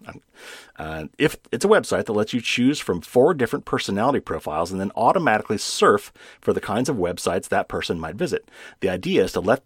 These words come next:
this, uh, let these sites fill in your browser with cookies and watch as advertisers start showing you commercials for things you have no interest in buying.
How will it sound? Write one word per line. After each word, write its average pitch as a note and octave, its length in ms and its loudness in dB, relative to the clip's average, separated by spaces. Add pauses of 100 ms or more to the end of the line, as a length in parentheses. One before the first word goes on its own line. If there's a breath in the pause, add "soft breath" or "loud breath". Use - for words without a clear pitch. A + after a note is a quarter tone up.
this, - 400 -2
uh, E2+ 240 -4
let C3+ 160 2
these D#3+ 160 -2
sites G2+ 260 2
fill D3 340 2
in D3+ 280 0
your D3+ 100 -4
browser G#2 420 2
with F2+ 200 -4
cookies - 480 -8 (260 loud breath)
and - 180 -4
watch - 400 2
as G2+ 140 -4
advertisers G#2 540 0
start - 240 0
showing C#3 340 2
you G2 80 -2
commercials A2 580 -2
for F2 140 -4
things G2+ 420 -2
you G2+ 100 0
have F2 220 -4
no A#2+ 300 2
interest - 300 -6
in E2+ 80 -8
buying. - 320 -12